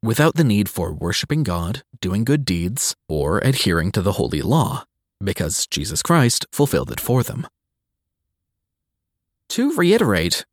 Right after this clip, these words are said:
Christians believe the commandments of God are worthless and need not be followed,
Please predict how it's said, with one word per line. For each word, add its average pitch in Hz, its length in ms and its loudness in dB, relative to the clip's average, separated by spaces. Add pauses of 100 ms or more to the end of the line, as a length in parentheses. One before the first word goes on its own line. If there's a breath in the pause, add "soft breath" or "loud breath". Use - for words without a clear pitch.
Christians 202 500 2
believe 127 380 2
the 117 80 0
commandments 92 600 -2
of 80 120 -6
God 78 340 -6
are 80 220 -6
worthless - 680 -2 (100)
and 98 240 -4
need 90 220 -2
not 85 240 -4
be - 80 -6
followed, - 540 -2